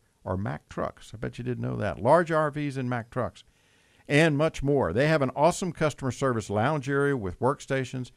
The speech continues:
and offer a free shuttle. Sam Pack Five Star Ford cares about our community. They are involved with our local law enforcement agencies, our schools, and more.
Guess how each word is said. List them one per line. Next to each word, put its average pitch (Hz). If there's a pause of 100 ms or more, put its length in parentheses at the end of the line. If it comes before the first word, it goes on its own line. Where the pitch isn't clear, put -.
(360)
and 107
offer 107
a -
free 120
shuttle. 101 (500)
Sam 98
Pack 101
Five 107
Star 110
Ford 120
cares 143
about 135
our 127
community. 135 (420)
They 104
are 104
involved 117
with 127
our 104
local 147
law 139
enforcement 123
agencies, 139
our 95
schools, 131
and 95
more. 165